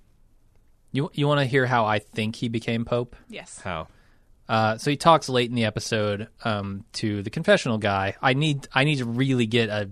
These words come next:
Speaker 1: positional name for this dude, uh, and I don't mean, like, power top or power bottom.
Speaker 2: <laughs>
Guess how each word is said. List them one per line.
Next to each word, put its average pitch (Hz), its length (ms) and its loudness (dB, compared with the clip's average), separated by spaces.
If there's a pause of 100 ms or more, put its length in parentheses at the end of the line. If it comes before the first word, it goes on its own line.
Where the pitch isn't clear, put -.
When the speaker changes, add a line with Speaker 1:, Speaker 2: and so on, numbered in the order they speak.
(100)
Speaker 1:
positional 104 520 -6
name 95 220 -10
for 98 140 -14
this 95 180 -10
dude, 92 320 -12 (720)
uh, 98 360 0 (120)
and 113 140 -2
I 110 60 0
don't 113 160 0
mean, 110 120 0
like, 101 180 -6
power 101 260 0
top 95 280 -6
or 98 40 -8
power 95 260 -4
bottom. 90 560 -8
Speaker 2:
<laughs> 240 240 -10